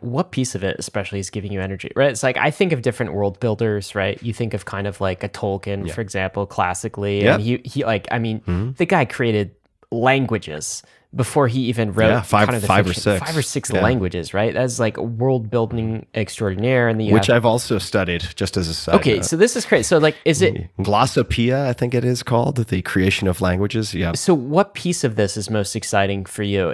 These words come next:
Speaker 1: Is it, 'cause I know there's an art component, there's a world building component.
Speaker 2: Yeah.
Speaker 1: You called this E L F, and remind us again what that stands for. There's, like, this fiction component.
Speaker 2: Emergent Long Fiction Project.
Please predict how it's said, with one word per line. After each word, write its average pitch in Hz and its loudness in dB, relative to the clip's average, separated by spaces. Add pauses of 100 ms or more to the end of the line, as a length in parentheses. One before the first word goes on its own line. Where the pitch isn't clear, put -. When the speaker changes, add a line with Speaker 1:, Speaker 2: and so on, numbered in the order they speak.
Speaker 1:
Is 113 -2
it, - -2 (120)
'cause 113 -4
I 120 0
know 120 2
there's 117 -2
an 113 -4
art 165 2
component, 98 -2
there's 117 0
a 110 -2
world 123 -2
building 101 -2
component. 95 -2
Speaker 2:
Yeah. 104 2 (260)
Speaker 1:
You 135 0
called 139 -2
this - 0
E 143 4
L 107 6
F, 107 4
and 113 -2
remind 120 0
us 110 -4
again 107 0
what 101 -2
that 110 4
stands 104 -4
for. 104 -2
There's, 104 -2
like, 104 0
this 98 -4
fiction 135 -4
component. 92 -2
Speaker 2:
Emergent 95 4
Long 85 2
Fiction 82 -4
Project. - -8